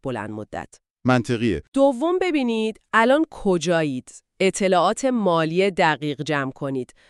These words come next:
Speaker 1: چقدر درآمد دارید، خرج‌هاتون چیه، کجا هاست.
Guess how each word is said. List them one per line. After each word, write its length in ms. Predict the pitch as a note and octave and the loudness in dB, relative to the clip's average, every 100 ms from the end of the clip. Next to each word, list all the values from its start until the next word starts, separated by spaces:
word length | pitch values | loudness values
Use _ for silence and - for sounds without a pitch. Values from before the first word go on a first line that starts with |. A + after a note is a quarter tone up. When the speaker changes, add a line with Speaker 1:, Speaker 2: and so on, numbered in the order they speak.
| _ - | _ -2
Speaker 1:
چقدر 360 | G3+ F#3+ E3+ | 2 4 2
درآمد 580 | D#3+ D#3 D3 C#3+ E3+ A3 | 2 0 2 0 0 0
دارید، 440 | A#3 A3+ A3+ A3+ - | 0 -2 -2 -4 -4
خرج‌هاتون 880 | - E3 D3+ - D#3+ D#3+ D3+ C#3 - | 0 2 2 -2 -4 -4 -6 -6 -4
چیه، 520 | - A#3+ B3 A#3 A3+ | 0 4 4 2 -2
کجا 340 | - D3+ C#3 | -2 -2 -2
هاست. 420 | B2+ F#2+ - - | -6 -8 -10 -12